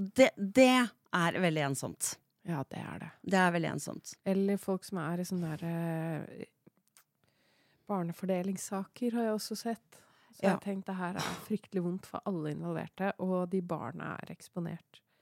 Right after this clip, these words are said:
Speaker 2: på en eller annen måte inn i dette på sosiale medier. Det er, eh,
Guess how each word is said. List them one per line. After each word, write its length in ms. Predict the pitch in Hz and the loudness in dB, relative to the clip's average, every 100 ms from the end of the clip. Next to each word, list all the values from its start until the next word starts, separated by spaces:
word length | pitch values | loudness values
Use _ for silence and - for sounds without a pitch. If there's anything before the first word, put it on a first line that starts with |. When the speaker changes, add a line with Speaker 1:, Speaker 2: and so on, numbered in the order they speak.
| _ _ _ _ _ _ _ _ _ - | _ _ _ _ _ _ _ _ _ -4
Speaker 2:
på 100 | 220 | -2
en 200 | 190 170 | 0 -2
eller 100 | 190 | 0
annen 160 | 196 190 165 | 0 0 -4
måte 200 | - 180 - - | -4 -8 -8 -10
inn 280 | 190 175 170 | -6 -4 -2
i 100 | 196 196 | -2 -2
dette 320 | 190 - - | -4 -8 -10
på 280 | - 175 175 | -2 -2 0
sosiale 400 | - - 165 156 | -4 -4 -2 -2
medier. 380 | 160 - 170 170 _ | -4 -2 -4 -4 _
Det 100 | - | -8
er, 360 | 180 - 87 165 - | -6 -6 -6 -8 -10
eh, 240 | - - | -12 -12